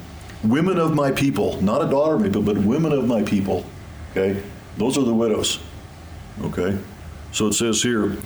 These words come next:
"The women of my people you drive out from her delightful houses." This is not how you treat a widow. You don't take away her house because, you know, you,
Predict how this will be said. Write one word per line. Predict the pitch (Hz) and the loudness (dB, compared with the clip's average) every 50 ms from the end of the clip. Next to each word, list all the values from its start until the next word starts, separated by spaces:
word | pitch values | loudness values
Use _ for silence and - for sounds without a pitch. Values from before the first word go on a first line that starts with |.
| - - | -10 -4
"The | - 101 | 0 2
women | 95 110 135 156 156 143 | 2 4 4 4 4 2
of | 139 117 | 2 2
my | 135 135 127 | 2 2 2
people | 110 - 135 139 131 127 | 2 2 2 2 2 4
you | 110 107 107 107 | 4 4 4 4
drive | 101 98 101 104 110 117 120 104 | 4 2 2 2 4 2 2 2
out | 113 113 - - | 2 2 2 2
from | - - 107 104 | 2 2 2 2
her | 104 104 | 2 2
delightful | 101 101 98 101 101 101 101 - 98 | 2 2 2 4 2 2 2 0 0
houses." | 92 95 95 92 90 - - - - - - - - - | 0 0 0 0 0 0 -2 -2 -4 -6 -10 -10 -4 -2
This | 156 - - | -2 0 0
is | - - | 0 0
not | - 107 85 82 | 2 0 0 0
how | 80 90 | 0 0
you | 95 90 82 | 0 0 0
treat | 71 - - 101 98 92 | 0 0 0 2 2 2
a | 87 | 2
widow. | 87 90 101 110 139 170 175 170 - - - - - - - - | 2 2 2 4 2 2 0 -2 -4 -6 -10 -12 -14 -12 -4 0
You | 220 139 | 0 2
don't | 170 156 - | 2 2 2
take | - 113 110 110 | 2 0 2 2
away | 104 104 101 95 | 2 2 4 2
her | 87 80 | 2 2
house | 80 95 101 120 131 - | 0 0 0 0 0 0
because, | 101 104 101 104 101 101 | 0 0 2 2 2 2
you | 110 110 | 4 4
know, | 110 110 110 | 4 4 4
you, | 107 107 101 | 4 4 2